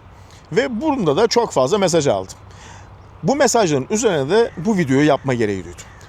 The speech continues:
Çünkü kafa karışıklığı oluyor. Çünkü adam Google'a yazıyor. Google'a yazdığı zaman şunu görüyor. "Ya hocam ben Google'a yazdım ya da sağa sola sordum ya da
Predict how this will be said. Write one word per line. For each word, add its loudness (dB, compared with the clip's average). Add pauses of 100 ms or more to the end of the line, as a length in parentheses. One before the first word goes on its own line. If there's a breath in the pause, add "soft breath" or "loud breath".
(120)
Çünkü -2
kafa 0
karışıklığı -2
oluyor. -6
Çünkü -2
adam 2
Google'a 0
yazıyor. 2
Google'a 2
yazdığı 4
zaman 2
şunu -4
görüyor. -4 (600 loud breath)
"Ya 2
hocam 2
ben 0
Google'a 2
yazdım 2
ya 4
da 2
sağa 2
sola 2
sordum 0
ya 2
da 4